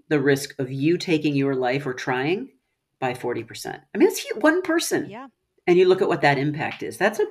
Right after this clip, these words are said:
Speaker 1: that's a pretty staggering impact.
Speaker 2: You know, and I think we need
Speaker 1: So,
Speaker 2: to humanize that there
Speaker 1: we just
Speaker 2: are also very ridiculous reasons for staying. I mean, m-,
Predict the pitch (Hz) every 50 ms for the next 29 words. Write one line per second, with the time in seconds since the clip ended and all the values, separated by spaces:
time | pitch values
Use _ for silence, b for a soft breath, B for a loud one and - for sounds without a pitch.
0 | - - - 415 415 480 480 403 339 220 - - 165 156 156 147 147 139 120 123
1 | 151 208 - - - - - - - - - _ _ _ _ _ _ _ _ _
2 | _ - 254 269 285 285 294 302 294 - 320 - - - - - - 269 233 226
3 | 254 262 269 262 247 233 220 214 214 196 202 214 208 202 202 196 196 - _ 190
4 | 190 202 233 247 254 269 277 311 - 160 143 143 - 247 - 233 247 240 - 269
5 | 240 196 202 214 208 226 240 220 226 208 226 226 - 240 233 233 214 _ 220 240
6 | 254 - 285 269 254 _ - 190 175 - - 180 160 151 147 143 151 156 _ _
7 | _ - 202 202 208 208 214 220 214 214 208 202 _ 214 208 202